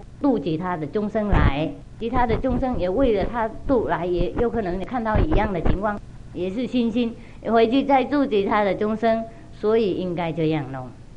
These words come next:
嗯，不是佛菩萨要夸张，而他的有千百亿化身，或是他有天手天眼都出现出来让人家看。嗯，OK，好，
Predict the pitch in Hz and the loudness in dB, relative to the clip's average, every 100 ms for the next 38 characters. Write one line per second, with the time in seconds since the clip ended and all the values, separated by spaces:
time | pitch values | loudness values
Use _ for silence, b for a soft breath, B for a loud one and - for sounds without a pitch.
0 | - - - - - - - - 143 139 | -20 -20 -18 -18 -18 -18 -18 -12 -8 -8
1 | 123 - - - - - - 208 226 208 | -10 -14 -18 -18 -18 -12 -4 0 2 2
2 | 170 185 175 156 185 170 160 B B 175 | 4 4 2 2 2 0 -2 B B -4
3 | 185 - 202 202 196 175 165 185 208 202 | -2 4 4 6 4 4 0 0 -2 -2
4 | 180 - 190 180 175 214 180 143 143 165 | -2 -4 -2 0 2 2 2 0 0 0
5 | 165 156 151 165 160 B B 180 185 202 | 2 0 0 -2 -4 B B 0 2 4
6 | 196 180 160 165 202 180 156 156 185 175 | 4 2 0 2 0 2 0 2 0 0
7 | 143 165 202 196 - - 233 247 190 160 | 0 0 0 -2 -4 0 2 4 2 0
8 | 143 151 185 170 151 151 170 160 - - | 0 0 0 -2 -2 -2 -4 -6 -6 -14
9 | - - - - - - - - - - | -18 -18 -18 -18 -18 -18 -18 -18 -12 0
10 | 240 311 - - - - - 196 170 - | 4 4 0 -12 -18 -18 -6 -2 0 -2
11 | - - - - B B B B - - | -14 -18 -18 -18 B B B B -12 2
12 | 214 196 | 4 4